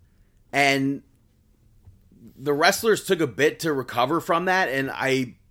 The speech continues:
still have no idea if that was supposed to happen or not. And it kinda sucked the, the wind out of the crowd. We saw Scrypts get involved, and Ivy Nile drop kicked the absolute hell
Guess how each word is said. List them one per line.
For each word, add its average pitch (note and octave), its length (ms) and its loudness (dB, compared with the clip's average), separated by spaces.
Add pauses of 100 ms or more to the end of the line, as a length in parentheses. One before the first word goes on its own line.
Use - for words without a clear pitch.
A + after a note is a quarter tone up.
(600)
still A#3 340 2
have C3+ 260 4
no D3+ 220 2
idea C3+ 460 2
if A#2+ 240 -4
that A#2+ 240 2
was A#2 540 -6 (520)
supposed C#3 480 0
to A2+ 80 -8
happen A2+ 340 -4
or G#2 80 -6
not. D#2 280 -12 (320)
And C3+ 120 0
it C3+ 80 -2
kinda D#3 300 0
sucked - 380 -4
the, C#3 200 2
the B2 140 -6
wind C3+ 260 -2
out C3+ 200 2
of A2+ 60 -8
the A2+ 80 -8
crowd. A#2+ 520 -4 (600)
We C#3 100 -2
saw E3+ 260 2
Scrypts - 560 0
get F3 180 4
involved, E3 560 0
and C3+ 320 -4
Ivy D#3 460 0
Nile C#3 420 0
drop B2 720 -2
kicked C#3+ 460 -6
the C#3 180 -2
absolute C3+ 720 -2
hell C#3 680 -2